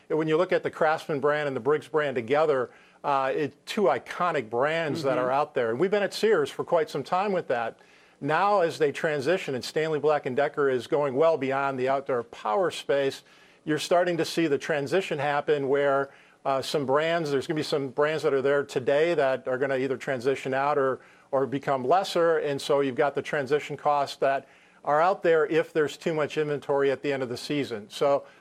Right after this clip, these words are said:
Speaker 1: the channel partners, again, are really working their way through it. But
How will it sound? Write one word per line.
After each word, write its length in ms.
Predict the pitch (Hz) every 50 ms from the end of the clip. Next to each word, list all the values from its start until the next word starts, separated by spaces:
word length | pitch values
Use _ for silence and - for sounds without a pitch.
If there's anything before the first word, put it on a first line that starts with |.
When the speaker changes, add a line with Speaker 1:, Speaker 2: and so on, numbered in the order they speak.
| - -
Speaker 1:
the 60 | 143
channel 300 | - - 185 170 165 165
partners, 340 | - - 165 165 151 147 135
again, 360 | 143 131 135 151 151 147 135
are 120 | 131 123 123
really 220 | 139 151 143 135
working 320 | 127 139 147 147 151 143
their 140 | 135 135 131
way 160 | 131 135 123
through 320 | 120 - - 214 220 180 160
it. 160 | 147 135 -
But 200 | 160 151 147